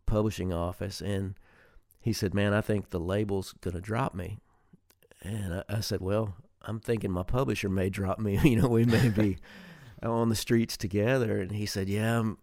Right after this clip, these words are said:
Speaker 1: I'm looking at some places back in Georgia. I may move back." And, and so, um, fast forward maybe a, a couple of months, and, uh, Jason Matthews and I wrote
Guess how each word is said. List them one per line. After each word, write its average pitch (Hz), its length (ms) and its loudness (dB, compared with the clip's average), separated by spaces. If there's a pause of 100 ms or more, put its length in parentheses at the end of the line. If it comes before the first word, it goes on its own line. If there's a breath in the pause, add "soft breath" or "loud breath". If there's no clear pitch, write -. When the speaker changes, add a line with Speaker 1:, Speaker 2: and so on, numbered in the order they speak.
Speaker 1:
I'm 98 200 -8
looking 107 280 -2
at 104 80 -6
some 98 140 -8
places 104 440 -4
back 107 240 -4
in 98 80 -6
Georgia. 107 460 -4
I 107 80 -2
may 92 160 -4
move 107 360 -2
back." 107 460 -6
And, 82 180 -8 (880 soft breath)
and 131 220 -2
so, 123 540 2 (500 loud breath)
um, 110 500 -4 (1160)
fast 143 300 0
forward 123 440 2
maybe 139 420 2
a, 127 160 2
a 117 100 -2
couple 127 420 0
of 110 80 4
months, 110 540 2 (100)
and, 101 480 -4 (180)
uh, 92 240 -2
Jason 101 440 0
Matthews 104 400 0
and 87 80 -2
I 85 100 -4
wrote 107 400 0